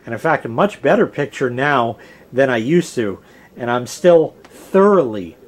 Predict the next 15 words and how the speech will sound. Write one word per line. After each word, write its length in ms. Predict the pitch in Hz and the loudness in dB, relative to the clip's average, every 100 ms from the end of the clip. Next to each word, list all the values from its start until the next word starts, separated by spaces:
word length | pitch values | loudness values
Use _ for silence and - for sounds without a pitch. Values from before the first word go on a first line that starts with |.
| _ | _
thoroughly 580 | - 190 196 156 131 | 0 4 4 2 -2
pleased 760 | 113 - 175 175 127 117 - - - - _ _ _ | -6 -10 -2 -2 0 -4 -8 -18 -20 -20 _ _ _
with 240 | 120 135 | -2 -2
my 180 | 135 123 | -2 -4
purchase 460 | - 147 135 127 - | -4 -6 -6 -8 -12
of 300 | - 131 117 | -6 -6 -4
this 200 | 123 - | -8 -8
T 200 | - 117 | -10 -6
V. 340 | 113 107 87 - - - - - | -4 -6 -8 -18 -20 -20 -20 -12
So 180 | 120 | -6
all 220 | 202 208 254 | 0 2 2
around, 420 | 214 185 190 180 | 2 2 0 -2
it's 260 | 135 123 | -4 -8
been 240 | - 123 120 | -6 -8 -4
excellent, 600 | 170 170 - 180 175 170 | -6 -6 -2 0 0 -2